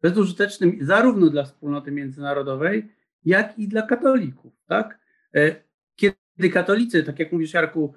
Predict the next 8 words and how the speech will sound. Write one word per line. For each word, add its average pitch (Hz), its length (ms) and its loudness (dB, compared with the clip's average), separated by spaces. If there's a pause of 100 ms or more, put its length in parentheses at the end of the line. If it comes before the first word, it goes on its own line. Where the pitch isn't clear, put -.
(160)
oczekują 190 680 2
profetycznej 165 840 0
roli 160 220 2
Kościoła, 156 800 -2 (240)
to 170 120 0
tak 175 220 -2
naprawdę 175 920 0
rozumieją, 170 920 2